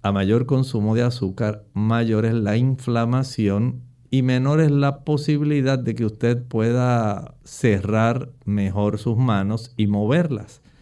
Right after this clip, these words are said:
También se recomienda que las personas que tienen problemas de ar-, artritis reumatoidea dejen de utilizar aquellos productos que tienen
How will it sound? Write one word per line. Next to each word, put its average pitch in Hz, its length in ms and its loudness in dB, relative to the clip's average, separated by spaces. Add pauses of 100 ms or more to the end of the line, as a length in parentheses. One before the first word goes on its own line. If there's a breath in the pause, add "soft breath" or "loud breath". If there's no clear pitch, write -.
(460 soft breath)
También 139 400 6
se 156 160 4
recomienda 127 840 2 (400)
que 113 200 2
las 123 140 4
personas 120 600 0
que 104 160 -6
tienen 107 560 0
problemas 104 680 -2
de 92 120 -4
ar-, - 220 -8 (180)
artritis 107 880 -2
reumatoidea 95 880 -2 (720 soft breath)
dejen 127 400 6
de 160 80 2
utilizar 143 680 0 (100)
aquellos 101 460 -2
productos 110 720 -4
que 95 160 -6
tienen 104 640 -2